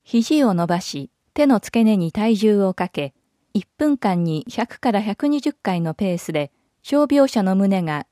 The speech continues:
約五センチ沈むように圧迫します。胸骨圧迫、心臓マッサージ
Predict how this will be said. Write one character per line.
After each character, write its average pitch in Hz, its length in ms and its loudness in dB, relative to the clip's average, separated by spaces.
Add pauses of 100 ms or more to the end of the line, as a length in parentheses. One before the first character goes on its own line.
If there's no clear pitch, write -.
約 226 300 -2
五 185 140 -2
セ 294 180 -4
ン 294 80 -2
チ 175 140 -4
沈 196 280 -2
む 202 140 2
よ 190 200 2
う 175 40 -4
に 143 180 -8
圧 139 220 -10
迫 165 220 -6
し 160 160 -8
ま 151 160 -6
す。 - 280 -18 (1200)
胸 285 200 2
骨 240 300 -2
圧 220 200 -4
迫、 147 360 -8 (280)
心 240 280 0
臓 226 200 0
マ 196 120 -2
ッ 196 40 -8
サ 185 300 -6
ー 160 80 -6
ジ - 220 -14